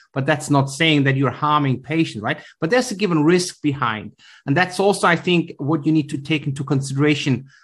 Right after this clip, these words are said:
when you think about risk classes for medical devices. So the lower the risk in a way, obviously, the, the, the more you have then the kind of definition of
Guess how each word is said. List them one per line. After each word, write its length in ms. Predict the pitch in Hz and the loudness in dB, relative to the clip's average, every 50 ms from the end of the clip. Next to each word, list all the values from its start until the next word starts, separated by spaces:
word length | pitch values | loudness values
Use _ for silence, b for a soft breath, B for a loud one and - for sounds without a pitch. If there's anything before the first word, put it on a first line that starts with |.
| b b | b b
when 220 | _ 131 135 139 139 | _ 2 2 4 4
you 140 | 139 139 | 4 4
think 260 | 131 135 147 147 139 135 | 2 2 -2 -2 -2 -2
about 340 | 127 127 123 123 127 120 123 | -2 -2 -2 -2 -2 -4 0
risk 360 | 123 135 156 147 - - - | 0 0 0 0 -2 -12 -8
classes 500 | - 139 131 131 127 127 - - 117 - | -4 0 2 2 0 0 -2 -10 -12 -10
for 120 | - 123 | -6 -6
medical 340 | 120 120 117 113 117 - 131 | -4 -4 -2 -4 -4 -4 -4
devices. 580 | 110 110 107 117 107 107 117 - - - 98 - b b b b | -4 -4 -2 -2 -2 -2 -2 -4 -8 -10 -10 -12 b b b b
So 140 | - - 196 | -4 -2 2
the 140 | 175 180 | 4 6
lower 420 | 160 165 208 233 254 285 320 320 285 | 6 6 6 6 4 4 2 0 2
the 120 | 196 165 | 2 2
risk 500 | 147 147 165 170 175 180 175 - - - | 4 4 2 2 2 0 -2 -2 -8 -6
in 80 | 175 170 | -4 -4
a 60 | 165 | -2
way, 180 | 156 165 170 170 | 0 0 0 0
obviously, 600 | - 151 151 160 147 - - 160 170 180 175 B B B _ _ _ | 0 -2 -4 -6 -6 -6 -4 -2 -2 -2 -4 B B B _ _ _
the, 240 | 151 151 143 143 - | 0 0 0 0 -6
the, 140 | 135 135 147 - | -6 -6 -6 -4
the 100 | 139 147 | 0 0
more 320 | 143 151 160 175 185 196 | 2 2 4 4 4 4
you 120 | 175 151 165 | 4 2 0
have 300 | - 165 170 170 156 147 | 2 2 0 0 2 2
then 180 | 156 156 151 | 0 0 0
the 100 | 143 143 | 0 -2
kind 180 | 135 - 156 147 | -4 -2 -4 -2
of 120 | 143 135 135 | -2 -4 -2
definition 600 | 151 143 139 - 143 156 151 - - 156 131 - - | -4 -4 -2 0 -2 -2 -2 -2 -6 -6 -6 -4 -2
of 180 | 139 131 131 | -2 -2 -4